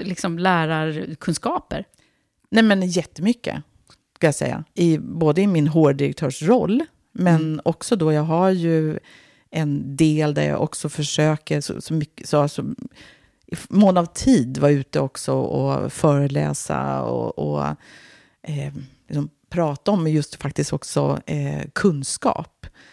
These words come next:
Speaker 1: Mm.
Speaker 2: Eh, och framförallt då det som vi på Axfood är idag då, det vi är bra på. Så att, eh, kopplat till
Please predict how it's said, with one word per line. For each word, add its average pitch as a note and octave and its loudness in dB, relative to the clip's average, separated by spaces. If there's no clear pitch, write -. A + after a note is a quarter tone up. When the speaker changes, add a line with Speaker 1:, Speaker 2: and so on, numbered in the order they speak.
Speaker 1:
Mm. D3 -2
Speaker 2:
Eh, D3+ -4
och - -2
framförallt E3+ -2
då D#3 -4
det C#3+ -2
som C#3 -4
vi C#3 -2
på C3+ -6
Axfood - -6
är D3 -4
idag D#3+ -2
då, G#2 -6
det C#3 -6
vi D#3+ 0
är B3+ 4
bra - -8
på. - -8
Så - -6
att, - -8
eh, D3 -2
kopplat - -4
till C#3 -4